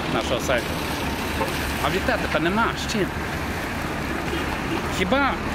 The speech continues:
що сказати, люди добрі, якщо ми терпимо тому, що ми, як ми живемо і чим ми живемо,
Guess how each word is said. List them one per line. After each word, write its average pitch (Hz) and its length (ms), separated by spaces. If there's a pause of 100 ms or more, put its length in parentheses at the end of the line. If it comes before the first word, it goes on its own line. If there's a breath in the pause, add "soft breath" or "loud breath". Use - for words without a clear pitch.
(140)
що 202 100
сказати, 202 440
люди 220 240
добрі, 139 220 (960)
якщо - 280
ми 254 240 (480)
терпимо 202 520
тому, 190 240 (100)
що 180 120
ми, 170 160 (220)
як 175 180
ми 170 100
живемо 156 500 (380)
і 143 60
чим 151 240
ми 143 60
живемо, 120 300